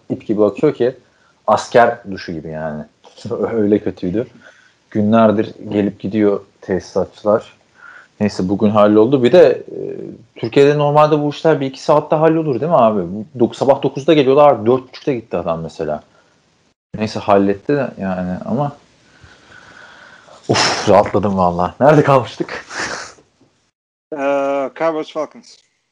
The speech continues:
Speaker 1: Evet, Cowboys Falcons kırk otuz dokuz diyorduk. Bütün maçı önde götürdü diyorduk, e, Dallas Cowboys. Ama tam bir Atlanta Falcons, e, klasiği.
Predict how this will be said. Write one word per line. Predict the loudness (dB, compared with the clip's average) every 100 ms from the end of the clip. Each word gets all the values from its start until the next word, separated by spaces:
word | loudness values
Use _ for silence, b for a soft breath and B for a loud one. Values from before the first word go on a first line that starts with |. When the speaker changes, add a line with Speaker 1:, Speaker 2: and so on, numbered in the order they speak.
| _ _ _ _ -4
Speaker 1:
Evet, | -4 0
Cowboys | 6 6 6 0
Falcons | 2 2 0 -12 -8
kırk | 0 2 2
otuz | -2 0
dokuz | 0 0 2
diyorduk. | 2 2 -4
Bütün | -8 -4
maçı | -4 0 0
önde | 2 2
götürdü | 0 0 -2 -2
diyorduk, | 0 0 -2 -8 -12
e, | -6 -4 -2 -2 -2 -2 -4 -10 _ -10 2
Dallas | 6 6 4
Cowboys. | 4 4 4 0 -2 -20 b b b 0
Ama | 4 4 4
tam | 2 2
bir | 2
Atlanta | 2 2 0 0
Falcons, | 0 0 0 -8 -16 -20 _ _ _
e, | -10 -8 -6 -8 -10
klasiği. | -6 -6 -4 -4 -4